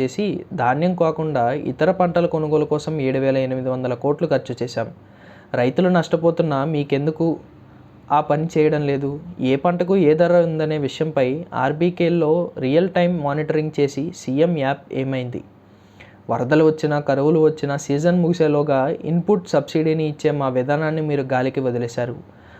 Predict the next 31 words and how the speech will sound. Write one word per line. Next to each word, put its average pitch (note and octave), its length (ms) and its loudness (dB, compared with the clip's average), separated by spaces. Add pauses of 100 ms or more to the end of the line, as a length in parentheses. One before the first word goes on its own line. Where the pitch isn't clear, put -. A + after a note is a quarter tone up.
(120)
ఉచిత C#3+ 280 0
పంటల E3+ 400 2
బీమాను D#3 380 0
పూర్తిగా C#3 400 0
ఎత్తేశారు. A#2+ 580 -4 (100)
ఆర్బీకేలు E3 720 2
ఈ C#3+ 140 0
క్రాప్ C#3+ 380 0
విధానం, D3+ 440 -2 (380)
గ్రామంలోనే F#3 600 2
నాణ్యమైన E3+ 480 2
ఎరువులు, D3+ 360 2
విత్తనాలు, D3 500 2
పురుగుల D3 360 2
మందులు E3 300 0
సప్లై C#3 440 -2
చేసే C3+ 180 -2
వ్యవస్థను, B2+ 640 -2
విత్తనం D3+ 360 2
నుంచి F3 220 0
పంటలు D3 360 0
కొనుగోలు D3+ 440 0
చేసే C#3+ 160 0
వరకు C#3+ 400 0
రైతును F3 540 0 (220)
చేయి D3 160 2
పట్టుకుని F3+ 440 0
నడిపించే D3 420 0
వ్యవస్థలను C#3+ 540 -2
నిర్వీర్యం C3+ 520 0
చేశారు. A#2 340 -6